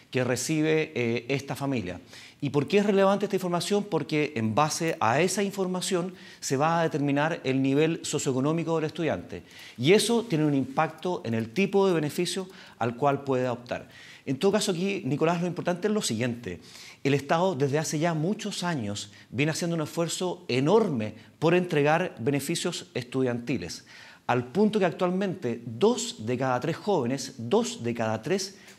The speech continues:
cuentan con, con algún tipo de ayuda estatal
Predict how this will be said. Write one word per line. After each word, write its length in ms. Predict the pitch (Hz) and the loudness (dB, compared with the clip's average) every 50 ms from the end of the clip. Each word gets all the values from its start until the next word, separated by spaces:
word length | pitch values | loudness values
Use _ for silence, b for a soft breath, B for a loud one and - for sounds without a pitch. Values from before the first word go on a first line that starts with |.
| B | B
cuentan 400 | B 180 196 214 214 226 220 208 | B 4 4 4 4 2 0 0
con, 240 | 190 185 165 160 - | 0 -2 -2 -2 -4
con 160 | - - 147 | -2 0 0
algún 280 | 139 139 127 156 180 165 | 2 2 2 0 -2 -2
tipo 280 | 180 190 180 190 185 | -2 -2 0 0 0
de 220 | 175 160 165 160 - - | 2 2 0 -2 0 0
ayuda 400 | 120 127 123 143 180 196 196 202 | 0 0 2 2 2 2 2 0
estatal 440 | 185 - 202 175 196 185 135 110 | 0 0 0 2 2 2 0 -2